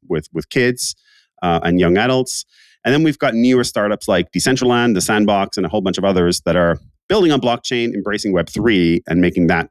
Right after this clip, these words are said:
the, the metaverse pillar that they're focused on. But what really is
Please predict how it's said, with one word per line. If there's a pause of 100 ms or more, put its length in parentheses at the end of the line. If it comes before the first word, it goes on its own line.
the, (260)
the
metaverse (320)
pillar
that
they're
focused
on. (680)
But
what
really
is